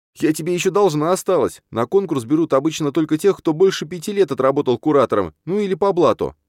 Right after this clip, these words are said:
А я столько не вынесу. Побежала готовиться». И она действительно бежит в свою комнату. Таких эмоций и такого воодушевления я давно не видел.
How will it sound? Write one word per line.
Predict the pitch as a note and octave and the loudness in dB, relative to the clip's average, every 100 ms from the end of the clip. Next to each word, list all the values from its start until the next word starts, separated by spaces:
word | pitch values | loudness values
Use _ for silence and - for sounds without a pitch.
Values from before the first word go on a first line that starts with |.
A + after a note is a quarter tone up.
| _ | _
А | G2 | -2
я | A2 | -2
столько | - D3+ F#3 | 0 -2 0
не | F#3 | 0
вынесу. | D3 F3+ E3 G#2 D#2+ _ | 0 -2 -2 -4 -4 _
Побежала | E3 G#3 G#3+ G#2+ | -4 0 2 2
готовиться». | B2+ D3+ E2+ - - D2 _ _ _ _ _ - | 0 0 -2 -4 -12 -12 _ _ _ _ _ -6
И | |
она | E2+ C3 | -4 -2
действительно | B2+ - D3 A#2 F2+ | -6 -8 -10 -6 -4
бежит | E2 D#2+ | -4 -6
в | - | -8
свою | F2+ E2 | -4 -4
комнату. | D#2 A#2+ F#2 D#2 C#2 | -2 -4 -4 -6 -8
Таких | F2+ - - | -10 -12 -8
эмоций | G#2 A#2+ - E2+ | -6 -6 -4 -4
и | |
такого | F2 G2 G#2 G2 | -4 -2 0 2
воодушевления | G2+ F#2+ F#2+ F#2+ D#2+ G2 A2 G2+ | 2 0 -4 -4 -2 -4 -4 -4
я | D#2+ F#2 | -2 0
давно | A2 F#2 E2 | 0 -2 -4
не | F#2+ | -6
видел. | E2 C2 A1 | -8 -6 -8